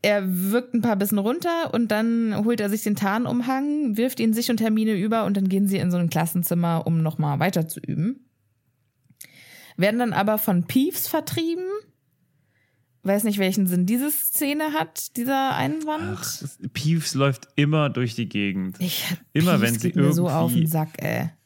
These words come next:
Speaker 2: Ja, er ist halt immer sehr anstrengend.
Speaker 1: Ja, dann üben sie im Gemeinschaftsraum weiter.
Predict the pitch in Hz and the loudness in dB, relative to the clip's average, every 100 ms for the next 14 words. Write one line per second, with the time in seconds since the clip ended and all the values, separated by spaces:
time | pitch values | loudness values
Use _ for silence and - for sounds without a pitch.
0 | - 120 107 101 101 107 107 - - - | -10 -6 -4 -4 -4 -6 -12 -20 -20 -20
1 | _ - 120 120 123 123 107 107 104 101 | _ -10 -6 -4 -4 -6 -6 -6 -4 -4
2 | 95 98 - 98 101 101 - _ _ _ | -6 -8 -10 -10 -10 -12 -18 _ _ _
3 | _ 185 170 - - - 180 220 - 294 | _ -4 -4 -6 -16 -10 -2 0 2 0
4 | 320 262 269 269 - 226 196 170 233 - | 0 0 0 0 0 0 2 0 -2 -2
5 | 311 311 - 277 254 294 269 254 302 320 | -4 -4 -8 -2 -2 0 -2 0 -2 -2
6 | 359 | -4